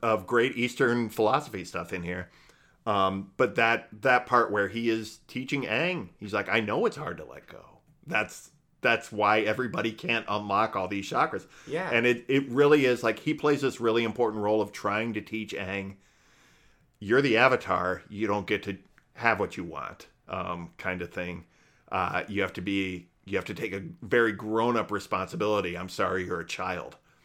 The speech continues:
Speaker 1: Um, it's, <laughs> it's really a, it's kind of a gut-wrenching kind of thing.
Speaker 2: I, I think it's interesting that you picked him out because he is a great character, but I just don't think about him very much. Like, he's part of that one specific episode,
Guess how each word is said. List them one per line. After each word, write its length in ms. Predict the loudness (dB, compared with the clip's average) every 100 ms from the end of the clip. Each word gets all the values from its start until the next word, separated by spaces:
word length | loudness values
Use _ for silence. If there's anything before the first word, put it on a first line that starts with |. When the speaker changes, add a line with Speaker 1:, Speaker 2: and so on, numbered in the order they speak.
| _ _
Speaker 1:
Um, 440 | -10 -6 -6 -8 -2
it's, 240 | -2 2 2
<laughs> 200 | 6 4
it's 180 | 4 0
really 440 | 8 8 8 4
a, 100 | 4 6
it's 220 | 2 0
kind 260 | 0 4 6
of 80 |
a 80 | 4
gut-wrenching 920 | 2 -2 0 4 4 4 -2 -2 -6 -4
kind 240 | 0 2
of 100 | 2
thing. 340 | 0 0 -2 -12 _
Speaker 2:
I, 360 | -8 -6 -8 -6
I 120 | -6
think 220 | -4 -6 -8
it's 140 | -6
interesting 560 | -6 -4 -8 -10 -10 -8
that 140 | -8
you 100 | -10
picked 280 | -14 -16 -14
him 140 | -10
out 200 | -8 -8 -10
because 240 | -16 -14
he 280 | -12 -12 -6
is 140 | -6
a 60 | -6
great 280 | -8 -8 -8
character, 640 | -8 -8 -8 -8 -8 -8 -12 _ _ _ _ _ _ _
but 120 | -10 -6
I 120 | -8
just 220 | -8 -8
don't 200 | -8 -8
think 200 | -8 -8
about 260 | -4 -4 -6
him 160 | -12
very 220 | -10 -10 -10
much. 260 | -14 -10
Like, 160 | -6 -6
he's 240 | -4 -6
part 460 | -8 -10 -2 -2 -2
of 180 | -8 -4
that 240 | -4 -4
one 320 | -8 -6 -6
specific 600 | -10 -12 -12 -10 -8 -8
episode, 760 | -8 -10 -10 -10 -8 -6 -8